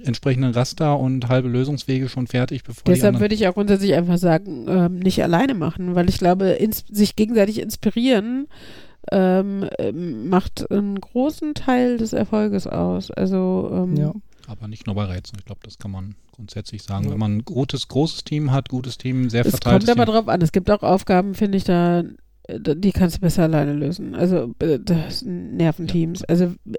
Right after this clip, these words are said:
Speaker 2: zumindest, ja, kommt halt drauf an. Aber wenn du weißt, was du tust, dann finde ich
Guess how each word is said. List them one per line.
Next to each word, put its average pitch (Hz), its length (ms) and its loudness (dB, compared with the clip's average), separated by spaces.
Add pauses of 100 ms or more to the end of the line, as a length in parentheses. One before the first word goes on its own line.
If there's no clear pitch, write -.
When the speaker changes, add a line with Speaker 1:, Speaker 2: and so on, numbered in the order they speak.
(140)
Speaker 2:
zumindest, 226 480 0 (1400)
ja, 156 300 2 (180)
kommt 254 200 2
halt 226 200 4
drauf 196 160 0
an. 180 160 0
Aber 175 160 2
wenn 180 100 4
du 190 100 2
weißt, 190 220 4
was 202 140 -2
du 196 60 -8
tust, 262 460 -2
dann 220 160 2
finde 214 200 2
ich - 140 -4